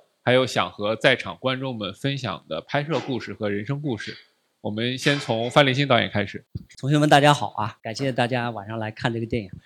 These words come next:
Speaker 2: 我叫范立新，那个纪录片导演，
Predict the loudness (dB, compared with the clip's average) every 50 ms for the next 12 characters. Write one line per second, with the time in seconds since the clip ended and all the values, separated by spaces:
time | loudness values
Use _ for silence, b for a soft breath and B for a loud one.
0 | b b b b _ -4 0 4 4 6 8 8 8 6 6 4 6 6 6 6
1 | 6 2 -2 -4 -6 -8 -10 _ _ _ _ _ _ _ -8 -8 -8 -8 -10 -4
2 | -2 0 0 0 2 4 4 4 4 4 2 2 2 4 4 4 2 2 -2